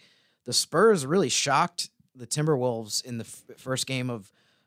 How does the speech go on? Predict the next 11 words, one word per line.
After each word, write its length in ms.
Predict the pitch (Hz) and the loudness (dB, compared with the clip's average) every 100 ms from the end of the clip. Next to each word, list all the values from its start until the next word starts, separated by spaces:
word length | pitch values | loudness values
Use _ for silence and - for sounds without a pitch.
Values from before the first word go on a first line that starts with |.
| _ | _
of 160 | 123 113 | -6 -4
a 60 | 107 | -2
baseball 420 | 127 135 131 120 | -2 0 0 -2
series 640 | - 123 113 113 107 - _ _ _ _ _ - | -2 -2 -2 -2 -4 -6 _ _ _ _ _ -4
two 160 | 143 | -2
days 240 | 127 123 113 | 0 -2 -2
ago 140 | 117 | -4
or, 180 | 110 110 113 | -2 -4 -4
or 120 | 117 | -6
last 320 | 120 131 143 131 | 0 0 2 0
night 260 | 120 117 | 0 -2